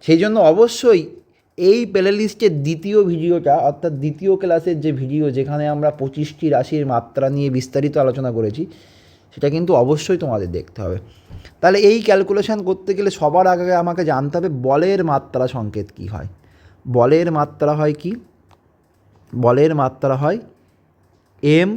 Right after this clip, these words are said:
এল টি to the power minus two। বোঝা গেল? এম এল টি to the power minus two। আর জেনারেল সূত্রটা আমরা কি জানি? এন টু equal to N on,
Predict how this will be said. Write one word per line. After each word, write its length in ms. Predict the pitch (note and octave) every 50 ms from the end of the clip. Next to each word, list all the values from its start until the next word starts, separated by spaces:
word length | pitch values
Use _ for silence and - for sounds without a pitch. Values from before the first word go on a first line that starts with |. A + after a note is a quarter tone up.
| A3+ A3+ - _ _ _ _ _ _ _ _ _ _ _ _ _ _ _ _ _ _ _ _ _ _ _ _ - C3+ D3 D#3
এল 120 | D#3+ F3 F#3+ A3 - - - - _ _ _ _ _ -
টি 80 | D3 C#3 C3
to 60 | C#3 B2+
the 80 | C3+ C3
power 180 | D#3 D#3+ F#3 G3 F3+ C3+
minus 320 | F#2 E2+ F2 D#2 F2 G#2+ A2+ - - _
two। 160 | - D3+ A#2 F2+ F#2+ - _ _ _ _ _ _ _ _ _ _ _ _ _ -
বোঝা 200 | C3+ C#3+ D#3+ E3 F3
গেল? 100 | E3 C3 G2+ - - - - C#3 C#3+
এম 140 | D#3+ E3 D3 D#3 F3+
এল 80 | G3 G3 -
টি 60 | C#3+ B2
to 60 | B2 A2+
the 80 | A2 G#2+
power 160 | G2+ F#2 F2 E2+
minus 240 | E2 C#2+ D#2+ G2+ G2 -
two। 100 | - G#2 - _ _ _ _ _ - - - _ - -
আর 80 | D#3+ D3+
জেনারেল 280 | E3 F3+ F#3 F#3 G3+ G3 F#3 F#3
সূত্রটা 360 | F#3 - F#3 F#3+ F#3+ F#3 G3 F#3+
আমরা 140 | F#3+ F#3+ F#3 F#3+
কি 60 | F#3+ F3
জানি? 200 | F3+ F3+ F#3+ G#3+ A#3 A#3+ - _ - _ _ _ _ _ -
এন 180 | E3+ E3 F3 F3+ F#3 F3+ F#3
টু 80 | A3 A#3 A3 - - E3
equal 260 | C#3+ D#3 D#3 D#3 D#3+ D#3
to 60 | E3+ E3+ E3 D#3+ D#3 D#3 E3 E3
N 20 | D#3+ - D3+ D3+
on, 100 | E3 F#3